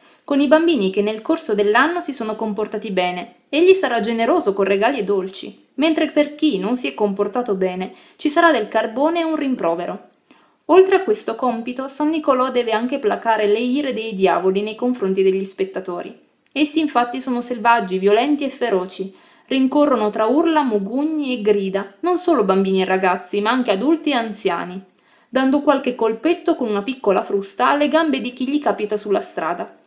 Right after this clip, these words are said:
sporcando il loro viso con pece o cenere. Al tramonto San Nicola scompare, lasciando i Krampus senza controllo, liberi di rincorrere la folla anche fino a sera,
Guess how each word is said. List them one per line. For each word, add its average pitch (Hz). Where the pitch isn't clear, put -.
sporcando 302
il 196
loro 214
viso 285
con 208
pece 359
o 285
cenere. 175
Al 220
tramonto 349
San 196
Nicola 277
scompare, 202
lasciando 254
i 254
Krampus 330
senza 202
controllo, 196
liberi 226
di 196
rincorrere 214
la 185
folla 277
anche 311
fino 277
a 240
sera, 180